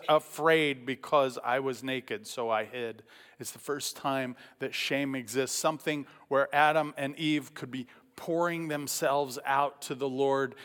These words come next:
They are now reserved. They are now holding back and literally hiding from his presence. That is key as we jump into the passage that we're going in,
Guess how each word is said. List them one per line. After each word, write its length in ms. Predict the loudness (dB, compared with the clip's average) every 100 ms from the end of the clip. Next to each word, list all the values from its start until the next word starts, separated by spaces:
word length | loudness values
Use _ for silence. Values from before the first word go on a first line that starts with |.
| -12
They 220 | 0 2 4
are 160 | 2
now 240 | 2 2 2
reserved. 800 | 0 -2 0 2 2 0 -6
They 200 | -4 0
are 100 | 0
now 300 | 2 2 2
holding 480 | 0 -2 -2 -2 -2
back 340 | 4 4 4 -6 -20 -20 -4
and 280 | 0 2 0
literally 760 | -4 -2 -2 -2 -2 -2 -4 -6
hiding 840 | -10 -6 -6 -6 -10 -14 -16 -18
from 360 | -12 -10 -10 -12
his 240 | -14 -16
presence. 640 | -14 -8 -8 -8 -18 -18 -18 _ -20 -20 -14 0
That 160 | 2 2
is 160 | -4 -8
key 520 | -8 -4 -2 -4 -2
as 180 | -4 -4
we 200 | -10 -14
jump 440 | -6 -2 -2 -2 -8
into 400 | -6 -6 -8 -8
the 100 | -8
passage 720 | 0 2 2 0 -10 -10 -8
that 160 | -6 -6
we're 120 | -8
going 400 | -6 -4 -4 -6
in, 320 | -8 -10 -14